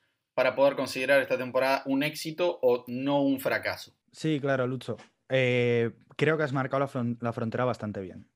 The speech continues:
Speaker 2: Eh, si tuvieras que poner números, eh, muy probablemente estuviera eso, en el ocho ocho, algo así. Eh, aunque bueno, ahora es de, de diecisiete, ¿no? Pero eso, en intentar estar en positivo.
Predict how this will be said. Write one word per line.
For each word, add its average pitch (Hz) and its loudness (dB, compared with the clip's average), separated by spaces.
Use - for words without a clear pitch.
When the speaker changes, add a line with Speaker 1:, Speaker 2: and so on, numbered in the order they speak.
Speaker 2:
Eh, 113 -4
si - -8
tuvieras 131 -4
que 143 -4
poner 131 -4
números, 143 0
eh, 110 -4
muy 117 -2
probablemente 120 2
estuviera 113 2
eso, - -10
en 98 -8
el 98 -4
ocho 117 2
ocho, 123 2
algo 113 4
así. 101 -6
Eh, 107 -2
aunque 107 -6
bueno, 117 2
ahora 117 2
es 120 -2
de, 110 0
de 107 -4
diecisiete, 107 -2
¿no? 131 0
Pero 113 4
eso, 101 -2
en 101 -4
intentar 117 2
estar 139 4
en 139 2
positivo. 110 -2